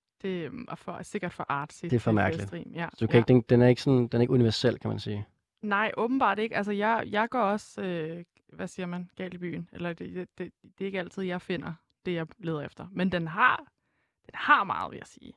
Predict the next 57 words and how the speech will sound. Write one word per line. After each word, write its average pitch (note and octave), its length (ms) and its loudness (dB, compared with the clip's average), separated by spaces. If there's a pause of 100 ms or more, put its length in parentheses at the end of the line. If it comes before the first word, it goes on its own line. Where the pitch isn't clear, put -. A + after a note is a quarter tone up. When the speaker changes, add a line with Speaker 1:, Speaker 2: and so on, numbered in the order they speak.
(260)
Speaker 1:
Altså, C3 180 0
Speaker 2:
Okay. F#3 40 0
Speaker 1:
den F3 80 -4
har B3+ 200 -2
meget G3+ 260 0
ord, F#3+ 260 -4 (400)
mange G3 220 -6
ord, F#3 200 -6
som F#3 200 -8
sådan F3 320 -10
rimer F#3 400 -2
sådan E3+ 400 -6 (260)
lige G3 160 0
ud F#3 60 2
af F3 60 0
landevejen, F3 400 -4
men E3 100 -4
også A3 200 -4
nogle D#4 120 -4
gange C#4+ 160 -2
noget, C4 160 -2
der B3+ 120 -6
rimer B3 220 0
lidt A#3+ 160 -6
skævt. - 600 -10 (280)
Speaker 2:
Okay. C#3+ 180 4
Speaker 1:
Du A2+ 60 4
kan A#3+ 100 2
da A3+ 60 2
også A3+ 120 -4
se, A#3+ 140 -4
hvad A3 140 -4
står - 280 -6
der? A#3 100 -10
Der - 20 -12 (340)
Speaker 2:
Jamen, B2 120 6
det - 20 8
var D3 60 12
Speaker 1:
står, D3 60 6
Speaker 2:
fordi, C#3 120 8
jeg B2+ 100 8
for C3 100 2
Speaker 1:
der - 20 4
er - 20 2
Speaker 2:
sjov C3 120 10
Speaker 1:
også A2+ 120 4
Speaker 2:
bare B2 60 8
Speaker 1:
nogle - 100 2
Speaker 2:
li- - 40 -6
Speaker 1:
ord, A3 180 0
der G#3+ 100 -6
ikke A3 200 -8
rigtig A3 180 -10
findes A3+ 340 -6
til - 200 -8
lukke. A3 320 -6 (520)
Speaker 2:
Ja, B2 240 10